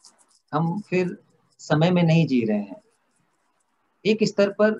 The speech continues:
समय की आवश्यकता है, उसको हम मना नहीं कर रहे हैं। विचार की आवश्यकता है, प्लानिंग की आवश्यकता है कि मैं कल क्या करूंगा या एक साल बाद कुछ और, पर हम उसके बारे में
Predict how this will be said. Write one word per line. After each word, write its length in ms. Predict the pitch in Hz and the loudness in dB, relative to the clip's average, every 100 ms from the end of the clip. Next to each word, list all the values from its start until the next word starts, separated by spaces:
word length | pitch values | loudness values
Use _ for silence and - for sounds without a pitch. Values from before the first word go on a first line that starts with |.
| - | -10
समय 300 | - 135 165 | -4 0 0
की 100 | 170 | 0
आवश्यकता 500 | 151 156 160 - 175 | 0 0 -6 -8 -4
है, 160 | 180 151 | 0 0
उसको 200 | 151 180 | 0 0
हम 120 | 170 | 2
मना 200 | 156 165 | 2 0
नहीं 140 | 190 208 | -2 -2
कर 180 | 127 | -4
रहे 140 | 101 101 | -6 -14
हैं। 140 | - 104 | -14 -14
विचार 340 | 113 147 156 | -2 0 0
की 120 | 160 | 0
आवश्यकता 500 | 151 147 147 - 170 | -2 -2 -8 -8 -4
है, 180 | 151 139 - _ _ _ _ _ | -4 -4 -8 _ _ _ _ _
प्लानिंग 340 | 131 143 170 170 | 0 2 0 0
की 80 | |
आवश्यकता 520 | 151 143 139 139 - 135 | 0 0 -4 -10 -4 -4
है 80 | |
कि 140 | 131 135 | -4 -4
मैं 180 | 131 123 | -2 -2
कल 200 | 123 117 | -4 -4
क्या 180 | 120 113 | -6 -4
करूंगा 580 | 110 107 107 107 104 104 _ _ _ _ _ 123 | -4 -4 -2 0 -2 -4 _ _ _ _ _ -4
या 100 | 123 | 0
एक 200 | 123 123 | 0 0
साल 240 | 127 120 | -2 -2
बाद 200 | 117 113 | -4 -6
कुछ 240 | - 117 | -8 -6
और, 220 | 117 117 117 _ _ _ _ _ | -2 -2 -4 _ _ _ _ _
पर 260 | - 220 240 - _ _ - - - _ _ _ _ _ _ - | -2 -2 -2 -14 _ _ -20 -20 -20 _ _ _ _ _ _ 0
हम 160 | 214 | 2
उसके 220 | 208 - | 2 0
बारे 220 | 220 185 | -2 0
में 120 | 208 | 0